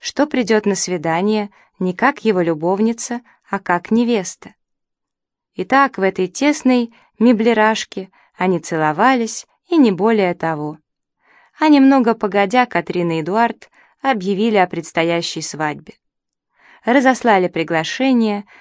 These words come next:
приведя в бешенство отвергнутого Андре, брата жениха. Он закатывал Эдуарду яростные сцены,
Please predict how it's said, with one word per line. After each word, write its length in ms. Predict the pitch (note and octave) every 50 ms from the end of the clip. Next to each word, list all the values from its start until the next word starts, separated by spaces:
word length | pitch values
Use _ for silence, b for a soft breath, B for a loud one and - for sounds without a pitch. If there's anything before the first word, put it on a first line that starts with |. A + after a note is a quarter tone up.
| b b b
приведя 400 | - F#3+ G3+ A3 G#3 C#4+ C#4 A3+
в 80 | F#3
бешенство 800 | D#3 D#3 A3 B3+ C4 - - A#3 A3 G#3+ - - F#3+ G3+ G3 G3 b b b b
отвергнутого 760 | - D#3+ - - G3 A#3+ - - A3 G#3 G3 - F#3+ E3+ F3 D#3+
Андре, 460 | D#3 D#3 D3+ D#3+ E3 E3+ D#3+ D#3 _ _ _ _ _ _ _ -
брата 360 | E3 - F3 E3+ E3 E3 E3+
жениха. 500 | D#3 E3 F3 F#3 G3 F#3+ - - D#3 E3 _ _ _ _ _ _ _ _ _ _ b b b b b b b b b -
Он 180 | C#4+ D#4 C#4+
закатывал 640 | A3+ A#3+ A#3 - A#3 A#3+ B3 - A3+ G#3 G3 F#3+ F#3+
Эдуарду 440 | E3 F3+ F#3 F#3+ G3 G3+ G3 E3 F#3+
яростные 600 | F3+ F#3 E3+ D#3+ D#3 D#3 - - E3 D3+ D3+ D3
сцены, 640 | - - - - - A#3 A#3+ A3+ G#3 G3 G3